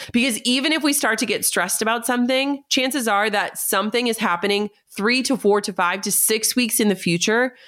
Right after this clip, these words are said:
And when we remind ourselves of that, we can take an exhale, take a beat, and remember that nothing here is urgent. And so I believe that we are really effective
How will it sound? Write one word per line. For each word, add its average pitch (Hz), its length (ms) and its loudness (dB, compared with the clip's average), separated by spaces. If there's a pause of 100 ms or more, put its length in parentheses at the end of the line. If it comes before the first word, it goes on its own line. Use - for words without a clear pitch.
(140)
And 202 140 2
when 208 120 4
we 202 100 4
remind 190 500 2
ourselves 240 340 0
of 254 80 0
that, 262 280 0 (440)
we 185 140 4
can 185 120 2
take 196 240 0
an 247 100 0
exhale, 175 600 0 (200)
take 196 220 -2
a 226 60 2
beat, 175 380 0 (400)
and 185 260 2
remember 185 720 2
that 156 220 0
nothing 180 420 0
here 165 220 4
is 151 160 0
urgent. 147 360 -2 (640)
And 208 180 0
so 190 340 0 (340)
I 220 180 2
believe 240 300 2
that 170 200 0
we 208 200 2
are 156 280 -2 (100)
really 185 580 4
effective 214 680 -2